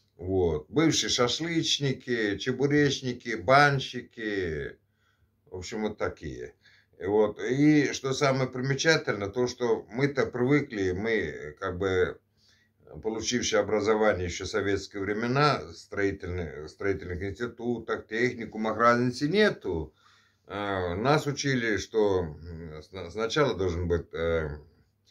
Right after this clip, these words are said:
проектно-сметная докон-, документация, вот, э, потом уже начинается строи-, строительство дома.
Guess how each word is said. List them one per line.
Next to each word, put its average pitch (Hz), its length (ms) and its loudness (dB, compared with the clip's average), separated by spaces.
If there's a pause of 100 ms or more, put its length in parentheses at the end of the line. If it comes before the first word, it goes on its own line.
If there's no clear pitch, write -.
(380)
проектно-сметная 104 800 2
докон-, 120 440 -4
документация, 139 1080 0 (880)
вот, 104 920 2
э, 82 300 -12 (400)
потом 143 460 0
уже 107 480 2
начинается 95 640 -4
строи-, 80 400 -6
строительство 90 420 -6
дома. 71 340 -6